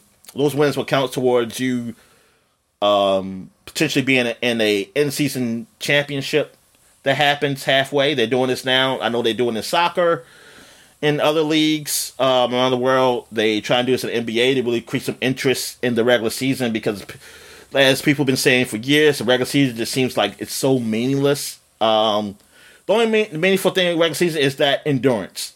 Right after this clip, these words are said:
is that you have your players ready. But you basically know who's going to the playoffs. Unless they have, uh, significant injuries,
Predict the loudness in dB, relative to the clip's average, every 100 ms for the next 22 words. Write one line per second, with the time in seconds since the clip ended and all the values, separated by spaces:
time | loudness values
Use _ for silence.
0 | _ -6 0 0 0 -4 0 0 0 0
1 | 0 2 0 0 -2 -14 -20 _ _ _
2 | -2 0 -2 0 0 0 -2 0 2 0
3 | 0 -6 -4 -2 -2 -4 -4 0 0 0
4 | -4 -6 -8 -8 _ -4 0 0 0 0
5 | 2 2 2 -2 -4 -4 -4 -2 -2 -2
6 | -4 -6